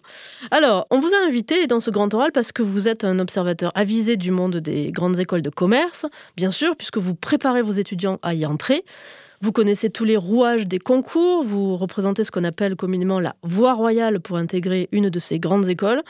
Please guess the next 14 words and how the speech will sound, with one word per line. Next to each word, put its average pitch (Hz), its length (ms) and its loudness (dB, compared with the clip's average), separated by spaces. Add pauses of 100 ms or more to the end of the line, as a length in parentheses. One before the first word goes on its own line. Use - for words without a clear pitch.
(580)
Alors 214 140 4
évidemment, 254 420 4
il 277 80 2
nous 240 60 2
faut 226 120 -4
commencer 220 380 0
cet 226 200 -2
entretien 214 380 0
par 196 180 -4
un 175 120 0
point 269 240 0
sur 247 140 -2
les 208 80 0
chiffres, - 480 -2